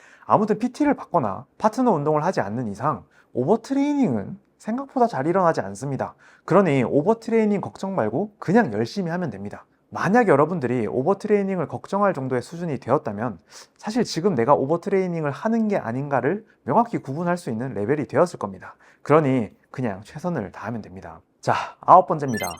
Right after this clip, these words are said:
디로딩을 하지 않는 것. 상급자들의 경우는 오히려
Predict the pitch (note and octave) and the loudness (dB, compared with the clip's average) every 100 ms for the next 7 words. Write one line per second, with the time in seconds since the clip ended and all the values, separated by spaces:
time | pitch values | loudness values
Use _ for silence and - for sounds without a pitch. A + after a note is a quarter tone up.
0 | - - C#3 G3+ A#3 G#3 F3 E3+ G2+ G#2+ | -16 -2 2 4 4 2 0 -2 -4 -8
1 | G#2 E2+ - _ _ - G#3 B3 A3+ A3+ | -10 -12 -18 _ _ 0 2 4 6 6
2 | G#3 D3+ A2+ A#2+ A2+ G#2+ G2+ - C#3 F#3+ | 6 4 0 -2 -2 -2 -4 -4 2 4
3 | C#3 G2+ | 4 2